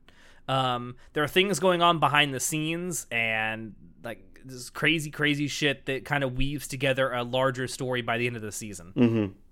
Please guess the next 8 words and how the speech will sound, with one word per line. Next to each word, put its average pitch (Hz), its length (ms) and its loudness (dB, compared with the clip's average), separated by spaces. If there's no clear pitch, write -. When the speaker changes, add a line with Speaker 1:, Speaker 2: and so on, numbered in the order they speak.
Speaker 2:
Yeah. 135 80 8
Speaker 1:
And 120 100 0
it, 117 140 -8
it, 113 200 -8
it's - 280 -12
fucking 131 360 -6
awesome. 107 380 -8
Um, 139 340 0